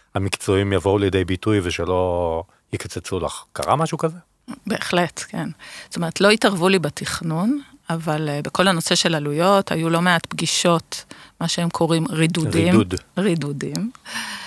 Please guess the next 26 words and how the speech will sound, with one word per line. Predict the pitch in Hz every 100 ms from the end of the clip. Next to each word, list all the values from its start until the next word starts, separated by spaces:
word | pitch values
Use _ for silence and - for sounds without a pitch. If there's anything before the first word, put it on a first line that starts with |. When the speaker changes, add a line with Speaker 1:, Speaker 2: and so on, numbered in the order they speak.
| - -
Speaker 2:
והיו | 165 170
מזמנים | 165 165 151 151 156 160
אותי | 175 - 208 220
ואומרים, | 175 143 147 151 143
"אוקיי, | 156 165 151
צריך | 175 160 -
לקצץ | - 165 - 165 -
עוד | 170 156 139
ככה | - 160 -
וככה." | 160 - 151 - - 220 330 - _ - _ _ _ _ _ _ _
וכל | 175 165 160 185
פעם | 170 175
היו | 160 160
מעלים | 156 156 160
כל | -
מיני | 160 156
רעיונות | 147 147 147 151
איפה | - 165
לקצץ, | 151 - - - 180 262 -
וכל | 151 180
פעם | 185 208
שהיו | - 175
מציעים | 185 - 160 185
לקצץ | 175 - 156 - 180 175 - 160
ב-, | 143 147 143 143 143 143 - _
אה, | 156 139